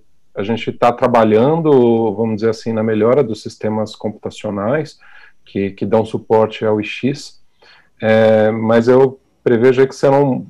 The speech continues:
muitos meses até a gente ter condições de fazer algo desse tipo, e daí a gente tem que ver se, é, eu, eu entendo que quando você fala no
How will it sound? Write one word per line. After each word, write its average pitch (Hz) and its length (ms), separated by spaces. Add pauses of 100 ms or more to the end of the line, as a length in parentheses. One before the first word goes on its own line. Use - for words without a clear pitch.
muitos 147 520
meses 127 640
até 110 300
a 120 60
gente 117 260
ter 120 100
condições 135 600
de 127 80
fazer 131 540
algo 127 340
desse 127 280
tipo, 147 360
e - 20
daí 117 260
a 135 80
gente 135 300
tem 147 140
que 147 100
ver 131 220
se, 147 360 (480)
é, 113 840
eu, 131 180
eu 139 140
entendo 165 400
que 143 100
quando 139 240
você 127 220
fala 127 360
no 123 200